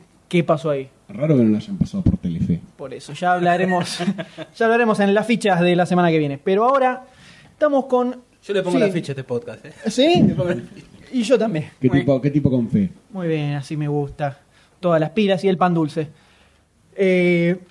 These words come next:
Speaker 1: <clears throat> entonces, la idea para el, este programa especial es hacer un repaso, eh, un poquito más profundo, mini debate al estilo de las fichas, pero un poquitito más acotado, de veinte películas seleccionadas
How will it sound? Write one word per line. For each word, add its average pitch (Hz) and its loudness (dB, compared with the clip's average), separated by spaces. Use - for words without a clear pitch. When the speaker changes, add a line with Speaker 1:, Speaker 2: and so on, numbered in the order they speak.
Speaker 1:
<clears throat> 196 -2
entonces, 226 0
la 196 0
idea 233 0
para 185 0
el, 185 0
este 180 -2
programa 202 0
especial 302 -2
es 190 -4
hacer 208 -4
un 240 2
repaso, 190 0
eh, 156 -2
un 262 -2
poquito 302 0
más 254 0
profundo, 240 2
mini 269 0
debate 277 2
al 226 0
estilo 262 0
de 233 2
las 220 0
fichas, 220 0
pero 277 0
un 208 -16
poquitito 233 -2
más 240 -2
acotado, 233 2
de 208 0
veinte 277 2
películas 226 2
seleccionadas 208 0